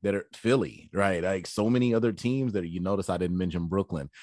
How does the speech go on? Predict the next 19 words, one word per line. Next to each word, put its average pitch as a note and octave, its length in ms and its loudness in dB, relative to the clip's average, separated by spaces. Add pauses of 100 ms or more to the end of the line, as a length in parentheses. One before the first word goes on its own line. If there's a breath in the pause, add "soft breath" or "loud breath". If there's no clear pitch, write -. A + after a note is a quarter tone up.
(160 loud breath)
Y'all B2 180 6
stay A#2 200 4
tuned A2+ 280 2
for F#2 80 -2
the F2 60 -2
next F2 280 -4
episode. E2 420 -8 (580 soft breath)
Um, F#2+ 460 0 (600)
there, B2+ 200 4
there's A2 280 0
so C3 160 4
many C3 180 2
teams C3+ 380 -2
that G#2+ 100 2
are F#2 220 -2
on G#2 280 0
their G2+ 200 0
way F#2 420 -4
up, C#3 300 2